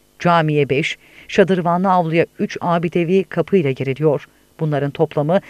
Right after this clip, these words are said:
sekiz cennet kapısını simgeliyor. İki mekandaki toplam otuz üç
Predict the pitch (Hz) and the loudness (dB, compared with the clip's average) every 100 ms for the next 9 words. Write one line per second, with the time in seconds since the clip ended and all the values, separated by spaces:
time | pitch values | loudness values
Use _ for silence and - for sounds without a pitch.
0 | - - - 214 202 262 233 165 202 208 | -12 -20 2 2 4 2 0 4 4 6
1 | 233 - 190 180 - 156 127 - 127 127 | 4 2 -4 -6 -6 -6 -6 -6 -6 -4
2 | 135 143 139 - - _ _ _ _ _ | -2 0 0 -4 -18 _ _ _ _ _
3 | _ _ - 151 175 143 - 151 147 147 | _ _ -14 -6 -2 -2 -4 -4 -2 -2
4 | - 170 - - - 214 - 226 226 214 | -2 -4 -4 -14 2 2 4 2 4 0
5 | 214 220 240 - | 0 0 0 -4